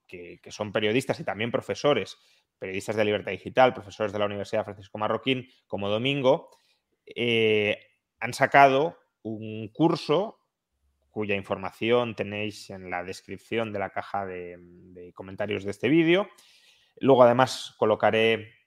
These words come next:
el, el enlace en el chat para que todos lo tengáis accesible. Un curso de introducción a la inversión, a los mercados financieros. Eh, comentadnos un poco en qué consiste este, este curso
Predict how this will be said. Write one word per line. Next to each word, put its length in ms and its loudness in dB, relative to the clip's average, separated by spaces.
el, 540 -8
el 120 -6
enlace 380 0
en 80 -6
el 120 -6
chat 380 2
para 220 -4
que 120 -14
todos 720 -6
lo 120 -14
tengáis 380 -12
accesible. 580 -2
Un 180 -2
curso 720 4
de 80 2
introducción 1080 0
a 100 2
la 80 4
inversión, 460 2
a 40 2
los 120 0
mercados 320 0
financieros. 720 0
Eh, 100 -6
comentadnos 500 0
un 120 -4
poco 320 2
en 140 -4
qué 160 -4
consiste 400 -4
este, 440 0
este 220 -2
curso 380 0